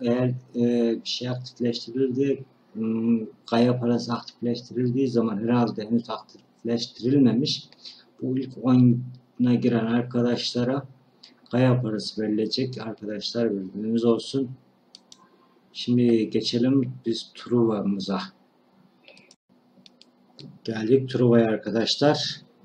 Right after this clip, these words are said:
Bakalım bizde nasıl bir durum var. Meleğinini lonca diyelim.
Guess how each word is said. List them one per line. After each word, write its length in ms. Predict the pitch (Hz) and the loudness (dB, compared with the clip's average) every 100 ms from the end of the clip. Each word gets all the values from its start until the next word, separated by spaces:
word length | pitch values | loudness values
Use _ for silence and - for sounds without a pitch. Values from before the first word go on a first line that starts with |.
| - _ _ _ _ _ _ _ _ _ - - | -20 _ _ _ _ _ _ _ _ _ -20 -6
Bakalım 760 | 123 127 123 131 131 127 110 | -4 2 6 8 8 8 6
bizde 560 | 110 104 95 120 117 110 | 4 0 2 2 2 0
nasıl 580 | 117 - - - 101 98 | -4 -8 -16 -12 -8 -4
bir 240 | 101 92 | -4 -4
durum 320 | 98 113 117 | 0 4 6
var. 280 | 117 120 - _ _ _ _ _ _ _ - _ - - | 6 4 0 _ _ _ _ _ _ _ -20 _ -20 -6
Meleğinini 960 | 104 117 117 110 107 107 107 110 117 - _ _ - - | 0 4 6 6 4 2 2 0 -2 -8 _ _ -20 -4
lonca 460 | 120 120 123 120 123 | 2 6 8 8 6
diyelim. 520 | 120 113 120 123 - | 6 6 6 4 0